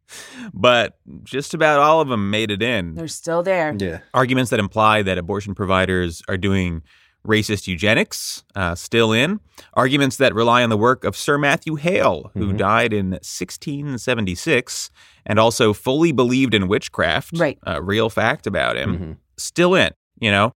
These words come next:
Speaker 1: Perhaps the leak made him feel pressure not to edit.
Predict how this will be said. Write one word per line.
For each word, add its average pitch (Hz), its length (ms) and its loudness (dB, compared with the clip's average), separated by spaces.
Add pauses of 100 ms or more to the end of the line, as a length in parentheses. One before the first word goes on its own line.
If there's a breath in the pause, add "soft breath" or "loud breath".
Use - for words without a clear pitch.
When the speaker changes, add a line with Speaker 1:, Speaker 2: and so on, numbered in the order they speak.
(120)
Speaker 1:
Perhaps 175 540 2
the 123 360 0
leak 107 380 -4
made 110 220 -2
him 151 240 0
feel 135 240 -2
pressure 147 420 0
not 107 380 2 (140)
to - 180 -4
edit. 277 340 0